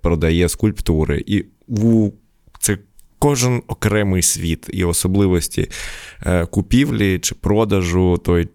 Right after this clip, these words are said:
тієї чи іншої речі, вона, е, також відрізняється. От що особливого на ринку купівлі фотоапаратів? Ви згадали, що вам телефонують, що ціна може бути різна,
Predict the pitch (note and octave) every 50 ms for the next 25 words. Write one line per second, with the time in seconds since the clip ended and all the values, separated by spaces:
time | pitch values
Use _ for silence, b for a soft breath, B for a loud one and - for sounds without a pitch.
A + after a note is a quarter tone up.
0 | - - - - G2 F#2 F2+ F2 - - F2 E2+ E2+ - - E2+ E2+ E2 E2+ D#2+
1 | D#2+ - E2+ E2+ E2+ F2+ F#2+ G2 G2 F#2 D#2+ - F2 F2+ E2+ - D#2 E2 - F2+
2 | - - G2+ - - F#2+ F2+ E2 E2+ F2 D#2 - D#2+ C#2+ C#2 - - - - -
3 | - B B B B B B - F#2+ F2+ - - - - C#3 F3 - - F#2+ F2+
4 | G2 G#2 F#2+ E2+ E2+ F2 F2 F2 E2 F2 F2 E2+ - E2 D#2+ D2+ - - F2 -
5 | F2 E2+ D#2+ D#2 D2+ D2+ - - - - E2 E2 E2 - - D#2 D#2+ E2 - -
6 | - - - - F2+ F2+ E2 F2 - E2 D#2 D#2+ D#2 - - - G2 B2+ C#3+ A#2+
7 | - A2+ G#2+ G2+ - - F#2 F2 E2 D#2+ D#2 D#2 D#2 D#2 D2 - - - - F2+
8 | E2 - - - F#2 F#2+ G#2+ A2 F#2+ E2+ E2+ D#2+ D#2 D#2 D#2 E2+ D#2+ - F#2 F#2
9 | F2+ E2+ E2+ F2 F2 E2 D#2 F2 F2 E2+ E2 D#2